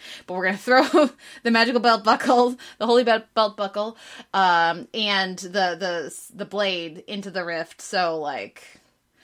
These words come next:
we'll come up with a new MacGuffin g-, <laughs> next season, guys," <laughs> basically. I think that was a good way to do it. Um, let's talk about the, uh, let's talk about Doc-, Doctor Linda and Maze,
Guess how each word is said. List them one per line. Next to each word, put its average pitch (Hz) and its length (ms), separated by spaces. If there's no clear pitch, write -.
we'll 240 140
come 247 220
up 220 140
with 220 140
a 202 60
new 196 120
MacGuffin 160 520
g-, 160 240
<laughs> 196 100
next 180 220
season, 147 280
guys," - 460
<laughs> 165 100
basically. 220 580
I 185 60
think 180 160
that 170 100
was 165 160
a 165 60
good 160 100
way 156 100
to 151 80
do 160 80
it. 151 140
Um, 202 420
let's 254 240
talk 320 120
about 247 500
the, 202 760
uh, 160 380
let's 226 200
talk 311 100
about 277 240
Doc-, 226 320
Doctor 208 320
Linda 202 500
and 190 240
Maze, 175 600